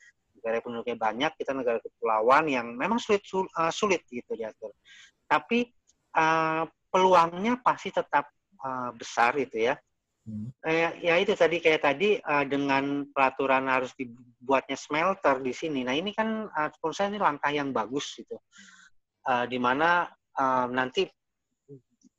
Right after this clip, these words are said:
Speaker 1: bahan baku, bahan baku alam kita kan tidak diekspor secara mentah. Jadi harus mengolah dulu di sini.
Speaker 2: Iya, betul.
Speaker 1: Nah, ini kan menimbulkan apa, eh, tadi kan, eh, apa namanya, menyerap tenaga kerja.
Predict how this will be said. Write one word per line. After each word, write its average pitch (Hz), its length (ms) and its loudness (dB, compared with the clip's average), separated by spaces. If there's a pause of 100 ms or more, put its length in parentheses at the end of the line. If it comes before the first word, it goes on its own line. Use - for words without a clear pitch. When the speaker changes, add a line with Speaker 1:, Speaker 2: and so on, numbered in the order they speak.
(240)
Speaker 1:
bahan 127 480 0
baku, 135 240 4
bahan 127 240 6
baku 131 320 0
alam 131 400 4
kita 165 320 0
kan 190 140 0 (100)
tidak 135 480 -2
diekspor 131 640 -4
secara 139 240 2
mentah. 151 400 -2 (960)
Jadi 123 160 -2
harus 151 160 4
mengolah 139 400 6
dulu 165 320 4
di 127 80 -8
sini. 131 340 -4 (380)
Speaker 2:
Iya, 101 400 -2
betul. 85 280 -18 (200)
Speaker 1:
Nah, 123 80 2
ini 143 160 0
kan 208 160 8
menimbulkan 151 720 4
apa, 196 320 4
eh, 135 320 0
tadi 143 160 0
kan, 127 240 0
eh, 117 400 -2
apa 156 160 -6
namanya, 160 320 -6
menyerap 135 320 0 (240)
tenaga 127 320 2
kerja. 110 400 0